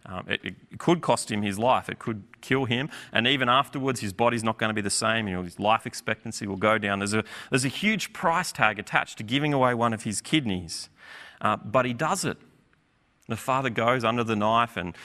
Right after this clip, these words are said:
and the surgery's a success. And so you've got a kidney on ice ready to be given to his daughter. It's been done. He's done the huge thing. He's gone under the knife. Imagine how crazy it would be at that point if that dad kind of comes to after his surgery, and, he, and he, then he gets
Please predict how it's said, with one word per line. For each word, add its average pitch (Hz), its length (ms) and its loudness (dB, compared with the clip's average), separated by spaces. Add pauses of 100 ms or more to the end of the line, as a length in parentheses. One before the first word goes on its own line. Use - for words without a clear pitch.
(240)
and 117 200 0
the 139 100 2
surgery's 165 540 4
a 147 60 -2
success. - 560 -2
And 101 100 -4
so 127 120 0
you've 110 160 0
got 110 160 2
a - 20 -6
kidney 165 380 0
on 135 160 2
ice 104 320 0
ready 139 280 2
to 127 120 -6
be 117 80 -2
given 110 320 -2
to 120 100 -2
his 104 220 -2
daughter. 92 340 2
It's 95 160 -6
been 127 280 0
done. 95 260 2
He's 95 180 -8
done 123 260 4
the 120 60 -2
huge 110 360 -2
thing. 92 200 -4
He's 92 140 -6
gone 117 200 0
under 113 200 2
the 92 100 -2
knife. 90 460 -6 (500)
Imagine 220 400 4
how 302 140 0
crazy 185 560 -2
it - 20 -4
would 143 220 -2
be 139 240 -2
at 120 220 -4
that 147 260 0
point 107 440 0 (480)
if 123 140 -8
that 156 220 2
dad 131 240 2
kind 131 160 -2
of 110 80 -8
comes 127 300 2
to 127 220 2
after 117 280 2
his 98 120 -4
surgery, 120 460 0
and, 123 100 0
he, 120 140 -2
and 117 120 2
he, 120 60 0
then 135 220 2
he 135 80 -2
gets 143 320 0